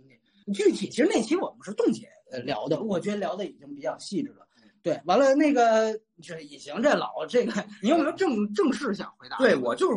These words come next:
Speaker 2: 回答这个问题嘛，
Speaker 1: 嗯。
Speaker 2: 因为从市场上解读，
Speaker 1: 你看过，嗨。
Speaker 2: 这个事儿其实很重要，因为当时正好是赶上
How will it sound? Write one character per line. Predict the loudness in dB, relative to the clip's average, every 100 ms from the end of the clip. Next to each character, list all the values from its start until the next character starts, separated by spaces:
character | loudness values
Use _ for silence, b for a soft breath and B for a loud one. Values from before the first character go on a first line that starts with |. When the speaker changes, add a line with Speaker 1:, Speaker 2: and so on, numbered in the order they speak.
| 2
Speaker 2:
回 | 4
答 | 6 6
这 | 4 -2
个 | -2
问 | -4 -6
题 | -12
嘛， | -12 -8
Speaker 1:
嗯。 |
Speaker 2:
因 | -6
为 | -6
从 | -6 -10
市 | -8 -8
场 | -10 -6
上 | -6
解 | -6 -12
读， | -16
Speaker 1:
你 | -12
看 | -6 -6 -8
过， | -16
嗨。 | -12 -12 -6
Speaker 2:
这 | 0
个 | 2
事 | 4
儿 | 2
其 | 2
实 | -2
很 | -2 -6 -12
重 | -4
要， | -4
因 | -2
为 | -2
当 | 2 0
时 | 0 -8
正 | -6 -6
好 | -8 -12
是 |
赶 | -4 -4
上 | -4